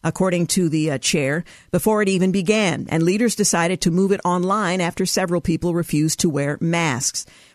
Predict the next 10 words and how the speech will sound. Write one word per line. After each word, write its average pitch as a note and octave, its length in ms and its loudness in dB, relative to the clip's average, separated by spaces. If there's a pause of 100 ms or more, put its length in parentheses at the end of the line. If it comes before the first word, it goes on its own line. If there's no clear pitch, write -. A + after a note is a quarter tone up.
Well, C#3+ 60 -2
the D#3+ 80 0
board G3+ 260 2
chair, G3+ 300 2
Michelle F3+ 500 0
DePass, F3+ 720 -2
uh, D3 140 -2
told E3 360 0
local F3+ 260 0
media E3 440 0